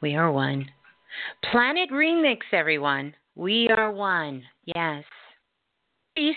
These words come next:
and greetings, Brother Bilal. <laughs> Wow.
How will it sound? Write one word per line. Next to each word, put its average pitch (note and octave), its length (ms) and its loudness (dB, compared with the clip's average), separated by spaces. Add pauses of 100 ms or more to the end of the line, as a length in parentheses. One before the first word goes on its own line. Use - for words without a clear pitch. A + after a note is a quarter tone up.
and C#4+ 180 2
greetings, C4+ 480 0 (140)
Brother A#3+ 240 0
Bilal. G#3+ 880 -2 (320)
<laughs> E4+ 80 -6 (1120)
Wow. G3 400 0